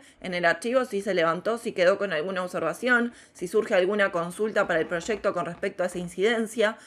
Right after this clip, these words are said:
Todo eso va saltando en ese, en esa planilla y a su vez tenemos fichas de coordinación que corresponden a una captura de pantalla en el modelo, pero también a una nube de revisión dentro del modelo que tiene un número índice,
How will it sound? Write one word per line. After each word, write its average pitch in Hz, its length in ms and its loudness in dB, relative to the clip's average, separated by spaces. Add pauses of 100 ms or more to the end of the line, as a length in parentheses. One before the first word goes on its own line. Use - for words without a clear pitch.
(160)
Todo 233 140 -2
eso 233 200 2
va 233 120 4
saltando 208 480 2
en 202 60 -4
ese, 202 300 0 (260)
en 185 100 -6
esa 202 240 0
planilla 208 640 0 (240)
y 208 80 0
a 214 80 2
su 233 140 -2
vez 262 260 4 (220)
tenemos 220 360 -2
fichas 208 440 -2
de 165 80 -4
coordinación 170 680 -4
que 156 120 -8
corresponden 170 800 0 (300)
a 180 300 6
una 220 260 0
captura 208 440 4
de 190 80 4
pantalla 262 640 0 (300)
en 220 160 0
el 226 80 0
modelo, 233 420 2
pero 190 160 0
también 214 320 2
a 240 60 0
una 220 240 0
nube 226 260 2
de 185 80 4
revisión 196 560 -2
dentro 233 300 0
del 226 100 0
modelo 240 380 0
que 214 80 -2
tiene 214 240 0
un 208 120 -2
número 208 380 0
índice, 220 560 -2